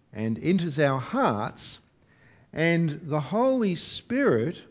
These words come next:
uh, does not cause people to worship the Holy Spirit, does he? No, the Holy Spirit convicts people of our state before God, our sinfulness. He convicts us of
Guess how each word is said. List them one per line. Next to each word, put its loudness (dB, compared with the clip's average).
uh, -10
does -2
not 0
cause 2
people -4
to -8
worship -2
the -8
Holy -4
Spirit, -4
does 2
he? -10
No, 0
the -10
Holy 0
Spirit -2
convicts -8
people -4
of -6
our -4
state -4
before -2
God, -4
our -2
sinfulness. -8
He 0
convicts -4
us -6
of -2